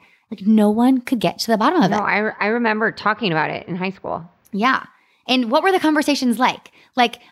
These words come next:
Speaker 1: I remember friends being like, "We have to go see this movie. Like, it's gonna scare us so much because it's so real. Like, it could happen to us," you know?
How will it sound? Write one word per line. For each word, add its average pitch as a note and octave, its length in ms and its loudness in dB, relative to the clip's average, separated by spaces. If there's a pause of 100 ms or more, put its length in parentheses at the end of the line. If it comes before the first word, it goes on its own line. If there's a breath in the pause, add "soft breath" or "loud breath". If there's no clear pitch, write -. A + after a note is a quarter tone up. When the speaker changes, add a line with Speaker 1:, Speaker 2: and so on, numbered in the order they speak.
Speaker 1:
I B3+ 200 2
remember G3+ 680 0 (400 soft breath)
friends A#3+ 360 2
being A3 200 0
like, G#3+ 160 -2
"We A3+ 120 0
have B3+ 120 2
to B3 80 -6
go G#3+ 120 0
see G#3+ 140 -4
this F#3+ 200 -4
movie. F#3+ 440 -2
Like, G3+ 160 -2
it's G#3+ 140 -2
gonna A3+ 220 0
scare A3 340 0
us G3 320 -2
so A3 240 0
much A3 260 0
because G#3 280 0
it's - 120 -8
so A3 180 2
real. G3 280 2
Like, - 140 -8
it F#3 40 -10
could F#3 80 0
happen G3 220 0
to F3+ 120 -2
us," - 460 -4
you G3 140 -6
know? F3+ 320 -4